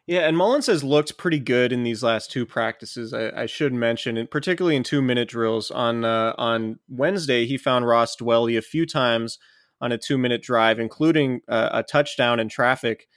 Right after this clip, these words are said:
Uh, and Dwelley is a guy I think we've talked about is, is probably the favorite to be the number two tight end behind George Kittle while Garrett Selleck's out. Um,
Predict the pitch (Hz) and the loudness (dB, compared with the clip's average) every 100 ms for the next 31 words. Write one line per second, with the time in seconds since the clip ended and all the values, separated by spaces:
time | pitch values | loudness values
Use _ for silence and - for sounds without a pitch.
0 | _ _ _ 127 117 120 117 131 147 147 | _ _ _ -2 0 0 0 4 4 4
1 | 123 123 117 113 113 113 135 131 113 120 | 2 2 4 6 6 2 0 -4 -2 0
2 | 117 117 113 113 110 - - 156 156 117 | 0 0 0 2 -2 -10 -6 -2 0 0
3 | - 127 127 120 - 120 117 117 113 113 | -2 -2 0 -2 -4 -4 -2 0 -2 -2
4 | - 123 - 117 113 123 113 117 110 117 | -4 -6 -2 0 2 0 0 -2 -2 -4
5 | 104 - 131 120 110 110 113 113 127 113 | -6 -6 -2 0 -2 -2 -4 -4 -2 -2
6 | 107 123 117 117 _ _ _ _ _ _ | -2 0 0 -2 _ _ _ _ _ _
7 | 117 120 113 110 | -2 2 2 -2